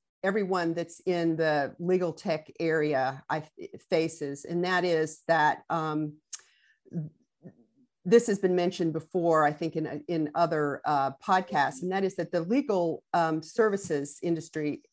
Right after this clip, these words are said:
is not, they're not the, the fastest to make change and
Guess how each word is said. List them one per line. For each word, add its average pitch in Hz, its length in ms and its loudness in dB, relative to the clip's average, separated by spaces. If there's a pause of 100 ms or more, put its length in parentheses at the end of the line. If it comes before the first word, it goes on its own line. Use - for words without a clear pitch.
(160)
is 185 280 4
not, 190 580 0
they're 175 140 0
not 220 240 2
the, 185 280 -2 (140)
the 180 80 -4
fastest 170 680 0
to 170 80 -2
make 170 480 2
change 170 640 -2 (100)
and 151 480 -2